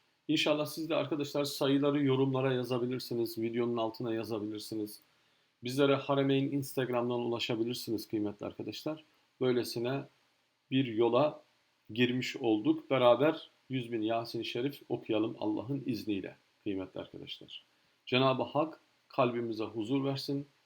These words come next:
Cenab-ı Allah arkadaşlar aramızdaki bir tane samimi insan hürmetine o Yasin-i Şerif okuyan herkese rahmetiyle inşallah muamele eder. Biz Cenab-ı Hak'tan onu umuyoruz. Ve birlikte yapılan dualarda bir kişinin dahi duası kabul olsa,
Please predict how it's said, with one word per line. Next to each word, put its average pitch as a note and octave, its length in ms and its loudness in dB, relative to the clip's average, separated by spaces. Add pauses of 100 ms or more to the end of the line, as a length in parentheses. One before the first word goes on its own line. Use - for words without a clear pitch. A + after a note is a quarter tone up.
(180)
Cenab-ı C#3 380 2
Allah C3+ 360 2
arkadaşlar B2+ 640 -6 (320)
aramızdaki D#3 760 4
bir G#3 180 -2
tane B2+ 300 -2
samimi D#3 520 2
insan D3 420 0
hürmetine C#3 640 -2 (340)
o D#3 100 10
Yasin-i C#3+ 520 4
Şerif C#3 340 -2
okuyan C3 320 -6
herkese C3+ 600 -4 (300)
rahmetiyle B2 560 0
inşallah A#2 460 0
muamele A2+ 420 2
eder. D3 320 -2 (400)
Biz C3+ 180 2
Cenab-ı B2 320 2
Hak'tan - 460 -8
onu A#2 200 0
umuyoruz. C3+ 680 0 (360)
Ve C3 160 6
birlikte C3+ 380 2
yapılan E3+ 480 4
dualarda C#3+ 540 6
bir F3+ 160 2
kişinin E3+ 400 -2
dahi C#3 280 2
duası C#3 420 0
kabul D3 220 0
olsa, A2 440 -4